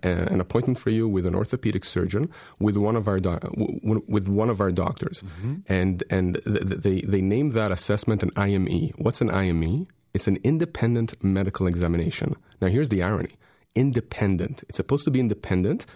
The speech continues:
Speaker 1: but who's paying this doctor?
Speaker 2: The insurance company.
Speaker 1: The insurance company is paying this doctor, absolutely. And who's getting the report?
Speaker 2: Insurance company.
Speaker 1: Right. And, uh,
Speaker 2: <laughs>
Speaker 1: what do you think that report's gonna say from the doctor that the insurance company is paying to give this opinion?
Speaker 2: Probably be favorable for them.
Speaker 1: Right.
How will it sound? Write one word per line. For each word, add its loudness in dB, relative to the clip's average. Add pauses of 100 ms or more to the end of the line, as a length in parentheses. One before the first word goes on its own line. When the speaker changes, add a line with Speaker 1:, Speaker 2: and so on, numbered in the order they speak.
(100)
Speaker 1:
but 2
who's 0
paying 0
this -2
doctor? -4
Speaker 2:
The -18
insurance -20
company. -20
Speaker 1:
The 4
insurance 2
company 0
is -4
paying 0
this -2
doctor, -4
absolutely. 0 (180)
And 2
who's 2
getting 2
the 2
report? -4 (160)
Speaker 2:
Insurance -8
company. -16
Speaker 1:
Right. 2 (320)
And, 2
uh, 2
Speaker 2:
<laughs> -6
Speaker 1:
what 4
do 0
you -2
think 0
that 0
report's 0
gonna 0
say 0
from 0
the 2
doctor 0
that 0
the 2
insurance 0
company 0
is -4
paying -2
to -4
give 0
this -2
opinion? -2
Speaker 2:
Probably 0
be 0
favorable 0
for -2
them. 0
Speaker 1:
Right. 0